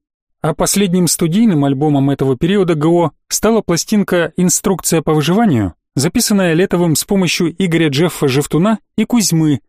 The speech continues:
с тридцать первого марта по четвёртое апреля и целиком состоящая из песен Романа Неумоева и его коллег по И П В. Егор Летов.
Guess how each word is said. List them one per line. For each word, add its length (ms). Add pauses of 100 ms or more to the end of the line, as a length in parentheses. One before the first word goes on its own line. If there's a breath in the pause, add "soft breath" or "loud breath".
(140)
с 120
тридцать 400
первого 380
марта 320
по 120
четвёртое 560
апреля 400 (100)
и 100
целиком 480
состоящая 600
из 140
песен 320
Романа 300
Неумоева 720
и 80
его 240
коллег 400
по 280
И 120
П 140
В. 260 (760)
Егор 300
Летов. 480